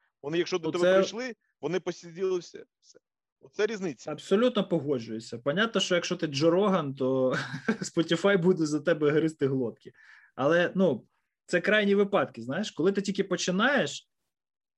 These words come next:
Speaker 2: здається, от я пам'ятаю с-, свою цю тему, да, бо я, типу, там всім тих, ці забезпеченням займався, оцею всією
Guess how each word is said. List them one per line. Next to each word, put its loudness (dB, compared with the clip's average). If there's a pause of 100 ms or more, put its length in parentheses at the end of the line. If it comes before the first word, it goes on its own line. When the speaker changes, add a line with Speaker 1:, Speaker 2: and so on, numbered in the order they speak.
(200)
Speaker 2:
здається, 2
от -4
я 2
пам'ятаю 2
с-, -6
свою 2
цю -8
тему, 0
да, 2
бо 2
я, 6
типу, -2
там -2
всім -6
тих, -2
ці -2
забезпеченням 0
займався, -2
оцею -2
всією -6